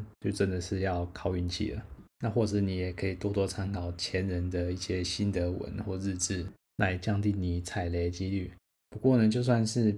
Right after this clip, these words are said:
别人喝都觉得不错好茶，但是也有可能你喝起来就不是那么滋味，那这也是蛮有可能的。当你喝多了，你就会知道这个感觉是什么。不过换句话说，你也有可能是你喝了觉得不错，但是别人喝了都不觉得怎么样，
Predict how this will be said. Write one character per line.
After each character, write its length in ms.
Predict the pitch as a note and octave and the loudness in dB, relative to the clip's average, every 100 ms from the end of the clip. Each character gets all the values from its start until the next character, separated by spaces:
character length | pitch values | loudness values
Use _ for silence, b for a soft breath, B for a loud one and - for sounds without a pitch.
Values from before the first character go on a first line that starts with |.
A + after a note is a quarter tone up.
| - | 2
别 160 | G#2 G2+ | 6 6
人 200 | G#2 G2+ | 6 2
喝 280 | A#2+ A2 G2+ | 2 4 4
都 160 | G2+ | 2
觉 160 | G#2 F#2 | 2 0
得 80 | F2+ | 0
不 160 | - | -2
错 160 | - F#2+ | 2 2
好 160 | F2+ | 0
茶， 340 | - G2 G2 G#2+ - | -6 -8 -6 -8 -8
但 160 | - G#2 | -4 -2
是 140 | G#2 | 2
也 60 | G2+ | 6
有 120 | A2+ | 6
可 140 | - | 4
能 120 | F#2+ F#2 | 0 0
你 120 | F2+ | 0
喝 180 | G2+ F#2+ | 0 0
起 140 | F#2+ | 0
来 100 | F2 | -4
就 320 | F2+ F#2+ F2+ - _ - | -2 -4 -4 -6 _ -8
不 100 | G2 | -4
是 160 | - G2+ | 0 2
那 100 | G2 | 2
么 100 | F2+ | 0
滋 220 | - F#2 | -6 -2
味， 240 | F#2 F#2 - - _ _ | -2 -2 -6 -18 _ _
那 100 | C3+ | 2
这 140 | C3 B2 | 6 6
也 80 | |
是 100 | F#2+ | 6
蛮 180 | G#2+ F#2 | 4 2
有 80 | F#2+ | 0
可 120 | - F2 | -2 -4
能 200 | - E2 | -4 -6
的。 180 | F2+ - - _ - | -6 -10 -18 _ -2
当 160 | G2+ | 0
你 120 | F#2 | 0
喝 160 | E2 G2 | 0 0
多 160 | G2 F#2 | 0 0
了， 60 | |
你 60 | F2+ | 0
就 120 | F#2+ | 0
会 120 | F#2 | 0
知 140 | F2+ F#2+ | 0 0
道 160 | F2+ | 0
这 100 | F2+ | 2
个 80 | F2+ | 0
感 180 | F2 F2 | -2 -4
觉 140 | F2 F2 | -2 -2
是 80 | |
什 120 | F2 - | -4 -8
么。 160 | D2+ - _ _ - | -10 -12 _ _ -4
不 80 | B2 | 2
过 100 | B2+ | 4
换 160 | C3+ | 4
句 80 | A#2+ | 6
话 160 | A#2 A2 | 4 4
说， 200 | A#2 G#2+ | 2 0
你 100 | G2+ | 4
也 60 | |
有 120 | G#2+ G#2+ | 4 4
可 160 | - | 0
能 160 | F#2 F#2 | -4 -4
是 320 | - G#2 G2 - _ _ _ _ _ | 0 0 0 -6 _ _ _ _ _
你 180 | F#2+ F#2 | -2 0
喝 120 | A2+ | 2
了 100 | A2+ | 2
觉 160 | - F#2+ | 2 -2
得 80 | F#2 | -4
不 140 | - | -6
错， 340 | - A2+ - - | 2 2 2 -4
但 160 | G#2 G#2+ | -2 2
是 280 | G#2 G#2 G#2+ - | 2 2 -2 -2
别 140 | F#2+ | -2
人 120 | F#2+ | 0
喝 120 | G#2+ | 4
了 80 | G2+ | 4
都 200 | G2 G2+ | 4 4
不 160 | G2+ - | 2 -2
觉 140 | G2 | -2
得 60 | F#2 | -2
怎 120 | F2+ | -2
么 120 | - | -4
样， 240 | G2 F2+ | -2 -2